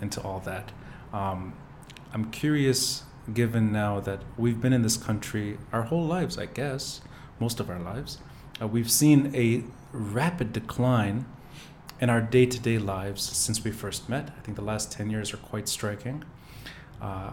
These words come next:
I'm gonna start with something I thought I would end with and put it up front. What keeps you here? And the reason I'm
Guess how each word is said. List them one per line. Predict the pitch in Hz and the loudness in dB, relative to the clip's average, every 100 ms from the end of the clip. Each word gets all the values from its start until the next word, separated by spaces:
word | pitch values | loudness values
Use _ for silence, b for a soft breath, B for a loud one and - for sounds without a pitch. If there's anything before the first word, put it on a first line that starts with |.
| - | -8
I'm | 113 | -2
gonna | 107 104 | 0 0
start | - 139 | 4 4
with | 127 110 | 4 2
something | 135 127 113 | 0 2 0
I | |
thought | 107 - 131 | 0 0 2
I | 113 | 2
would | 113 113 | 0 2
end | 151 117 | 4 4
with | 101 90 | 0 -4
and | 107 101 - | -4 -6 -4
put | 143 | -2
it | 131 | 0
up | 113 | -2
front. | - 170 127 - - B B B B B - - - - - - - | -2 -2 -2 -4 -12 B B B B B -20 -20 -20 -20 -20 -20 -6
What | 208 | -6
keeps | - 220 - | -2 -4 0
you | 127 | 0
here? | 139 120 - - - - - - - - - - B B B B B - | 0 -2 -6 -14 -16 -16 -18 -18 -18 -18 -20 -20 B B B B B 2
And | |
the | 139 | 6
reason | 170 190 | 8 10
I'm | 165 135 135 - | 10 10 8 -2